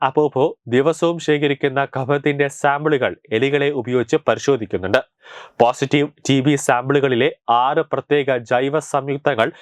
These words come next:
എലികൾക്ക് മണത്തറിയാൻ സാധിക്കുമെന്നാണ് അപ്പോപ്പോയുടെ സി ഇ ഒ ക്രിസ്റ്റോഫ് ഷോക്ക് പറയുന്നത്. ഒരു സാധാരണ ടി ബി ക്ലിനിക്കൽ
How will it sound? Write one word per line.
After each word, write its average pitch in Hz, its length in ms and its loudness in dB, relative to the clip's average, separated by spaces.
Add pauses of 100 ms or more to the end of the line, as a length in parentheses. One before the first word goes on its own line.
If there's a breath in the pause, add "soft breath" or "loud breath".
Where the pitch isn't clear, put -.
(200 loud breath)
എലികൾക്ക് 143 640 2 (160)
മണത്തറിയാൻ 131 600 -2
സാധിക്കുമെന്നാണ് 131 840 -2 (520 soft breath)
അപ്പോപ്പോയുടെ 131 720 2 (100)
സി - 400 -4
ഇ 139 240 4
ഒ 113 180 2 (240)
ക്രിസ്റ്റോഫ് 143 640 -2
ഷോക്ക് 123 320 2
പറയുന്നത്. 101 400 2 (580 loud breath)
ഒരു 196 140 4
സാധാരണ 208 640 0
ടി 185 240 -4
ബി 190 120 0
ക്ലിനിക്കൽ 165 560 0